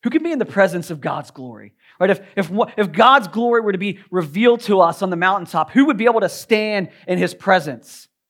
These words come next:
And he says, "Those who have clean hands and a pure heart, who do not lift up their soul to what is false and do not swear deceitfully." If you guys need me to, I can translate those verses for you.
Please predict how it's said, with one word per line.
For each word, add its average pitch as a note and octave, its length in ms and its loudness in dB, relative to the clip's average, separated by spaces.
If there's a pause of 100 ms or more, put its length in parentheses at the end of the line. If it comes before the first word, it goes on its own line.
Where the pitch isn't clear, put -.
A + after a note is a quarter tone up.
(840)
And A2 60 -20
he A2+ 60 -20
says, A#2+ 260 -16
"Those C3 540 -14 (680)
who D3+ 60 -6
have C3+ 120 -6
clean D#3 220 -6
hands D#3+ 360 -4
and C3 80 -10
a - 20 -10
pure D3+ 260 -12
heart, D#3 260 -6
who C#3 80 -16
do D3 40 -10
not D3 220 -4
lift E3 240 -4
up E3 220 -4
their D#3 100 -10
soul E3+ 360 -8
to D#3 80 -16
what D3 100 -12
is C#3+ 100 -16
false E3 380 -6
and C#3+ 80 -12
do D3+ 60 -10
not D3+ 160 -8
swear F3 240 -14
deceitfully." D3 500 -18
If - 1040 -20
you D#3 60 -16
guys G3 200 2
need G#3+ 200 -4
me A3+ 140 -4
to, E3+ 140 -6
I E3 60 0
can C#3+ 140 -10
translate D#3 520 -12
those B2 140 -18
verses C3 380 -18
for - 200 -20
you. B1+ 160 -20